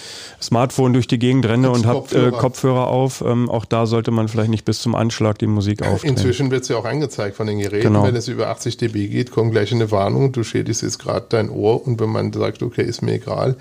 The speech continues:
Speaker 2: dann ist es zwar der Persönlichkeit in dem Moment egal, aber dieselbe Persönlichkeit in zehn Jahren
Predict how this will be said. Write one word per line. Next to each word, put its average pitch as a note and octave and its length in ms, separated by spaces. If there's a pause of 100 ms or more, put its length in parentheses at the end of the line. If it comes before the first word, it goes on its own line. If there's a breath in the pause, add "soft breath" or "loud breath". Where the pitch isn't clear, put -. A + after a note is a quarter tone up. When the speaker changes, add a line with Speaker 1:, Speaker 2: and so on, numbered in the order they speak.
(500 loud breath)
Speaker 2:
dann A2 200
ist B2 240
es - 300 (160)
zwar G#2 260
der A2 160
Persönlichkeit A2 760
in G#2 260
dem G#2+ 160
Moment B2+ 380
egal, A#2+ 500
aber A2 240
dieselbe G#2+ 580
Persönlichkeit A2+ 800
in A2 160
zehn A2 260
Jahren A2+ 320